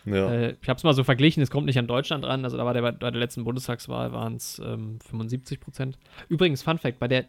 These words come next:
Speaker 2: äh, Bundestagswahl neunzehnhundertzweiundsiebzig, das war nach dem Misstrauensvotum von Willy Brandt, haben zweiundneunzig Prozent der Wahlbeteiligten in Deutschland gewählt. Das fand ich
Speaker 1: Boah,
Speaker 2: krass.
Speaker 1: das ist schon stark, ja.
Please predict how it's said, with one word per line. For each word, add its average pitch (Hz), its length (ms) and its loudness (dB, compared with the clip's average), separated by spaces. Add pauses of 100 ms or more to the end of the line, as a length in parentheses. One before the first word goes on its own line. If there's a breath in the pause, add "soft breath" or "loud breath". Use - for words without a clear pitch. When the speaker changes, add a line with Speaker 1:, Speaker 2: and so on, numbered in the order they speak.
Speaker 2:
äh, 127 200 2
Bundestagswahl 196 600 2
neunzehnhundertzweiundsiebzig, 160 1080 0
das - 200 -6
war 131 220 4
nach 135 180 0
dem 123 400 0
Misstrauensvotum 139 680 0
von 120 140 -4
Willy 123 100 -2
Brandt, 127 280 -4 (280 soft breath)
haben 123 220 0
zweiundneunzig 156 920 6
Prozent 147 380 4
der 131 120 2
Wahlbeteiligten 131 800 2
in 123 120 -2
Deutschland 131 320 -4
gewählt. 120 320 -4
Das - 80 -20
fand - 140 -16
ich - 20 -18
Speaker 1:
Boah, - 140 -2
Speaker 2:
krass. 82 100 -6
Speaker 1:
das 82 140 -4
ist - 60 0
schon 90 220 0
stark, - 480 -2
ja. 95 260 0